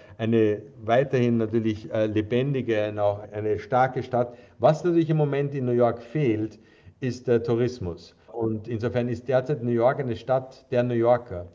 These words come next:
in einer Form, wie sie es vielleicht seit den siebziger Jahren nicht mehr so war. Und New York und die New Yorker zelebrieren das jetzt vielleicht sogar auch noch mal selber. Also ich glaube, wenn Sie New York,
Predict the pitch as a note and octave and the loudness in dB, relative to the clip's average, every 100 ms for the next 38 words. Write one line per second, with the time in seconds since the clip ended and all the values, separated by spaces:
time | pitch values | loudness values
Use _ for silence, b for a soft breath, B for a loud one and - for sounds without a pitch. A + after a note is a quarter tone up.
0 | b b - A2 G#2+ A2 A2+ A#2+ B2 A#2 | b b -12 -8 -4 -4 0 0 0 -4
1 | A2+ A2 A#2+ A2 A2+ - - A#2 A2+ A#2 | -6 -8 -4 -2 -2 -4 -12 -8 -6 -6
2 | G#2 C#3+ C3 - A#2 A2 G#2+ A2 A#2+ A#2+ | -6 -8 -10 -8 -4 -2 -2 -2 -6 -4
3 | G#2+ G2+ G#2+ G2 G#2 F#2 F2 B B B | -6 -2 -2 2 2 2 -4 B B B
4 | B A2+ A2+ A2 G2+ - _ _ _ B2+ | B -4 -2 -2 -4 -14 _ _ _ -4
5 | A#2 A2+ A#2+ D3 - - - - B2 A#2+ | -2 2 4 2 -2 -18 -20 -14 -10 -4
6 | A#2+ A2+ B2 B2+ B2+ - C3 B2 A#2 A#2+ | -2 2 2 2 -4 -2 -2 -2 -2 -2
7 | D#3 C#3 A#2 A2+ - A#2 A2+ - A2+ A2 | 0 0 0 -4 -2 -4 -4 -8 -4 -4
8 | G#2 A2+ A2 G#2+ A2+ G#2+ A2 G2+ - B2 | -4 -2 -2 0 -4 -4 -4 -4 0 2
9 | A#2+ F#2+ E2+ - B B B - A2 G#2+ | 2 -4 -10 -12 B B B -8 -6 -2
10 | A#2 A#2 C3 B2+ B2+ A#2+ A2+ A#2 A2+ A2+ | -2 -2 0 0 0 -4 -2 -2 -2 2
11 | A#2+ D3+ E3+ - | 4 4 4 -4